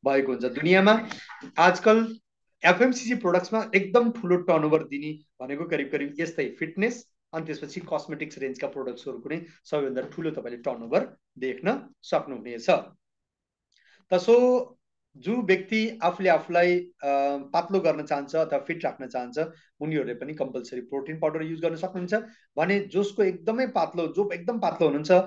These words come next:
आफूले आफूलाई फिट राख्न चाहनुहुन्छ, त उहाँहरूले पनि प्रोटिन पाउडर प्रयोग गर्न सक्नुहुनेछ। त दुवै व्यक्तिले प्रयोग गरे भने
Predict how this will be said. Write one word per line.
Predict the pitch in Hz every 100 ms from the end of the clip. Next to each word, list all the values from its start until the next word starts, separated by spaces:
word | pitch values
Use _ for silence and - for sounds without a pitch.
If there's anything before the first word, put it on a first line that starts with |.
| - - 151
आफूले | 151 160
आफूलाई | 143 156 135
फिट | - 180
राख्न | 139 - 131
चाहनुहुन्छ, | 131 131 135 175
त | 175 - _ 131
उहाँहरूले | 120 147 131 120
पनि | 120 135 156
प्रोटिन | - 143 127 127 127
पाउडर | - 110 107 117
प्रयोग | 117 104
गर्न | 123 139 175 - _
सक्नुहुनेछ। | - 165 196 190 196
त | 226 226 _ 151
दुवै | - - 185 190 269 320
व्यक्तिले | 214 202 190
प्रयोग | 185 175 151
गरे | 143 127
भने | 120 127 208 254